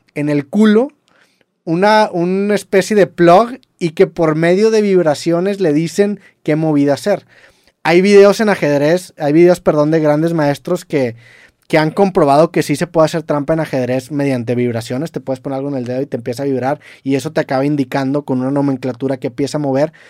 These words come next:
Entonces, como este dato lo checaron tanto, se le acusa de meterse cosas en el culo y que seguramente hay alguien en otro lado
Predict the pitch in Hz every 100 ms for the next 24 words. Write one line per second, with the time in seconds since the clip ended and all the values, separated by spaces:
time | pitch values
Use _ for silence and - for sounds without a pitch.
0 | - - _ 170 165 196 190 180 220 226
1 | 220 214 196 190 202 214 196 175 202 220
2 | _ - - 165 165 - 165 208 202 190
3 | 165 156 185 185 190 202 185 165 180 190
4 | 190 190 170 147 156 170 170 170 170 160
5 | 156 165 160 143 - 160 151 160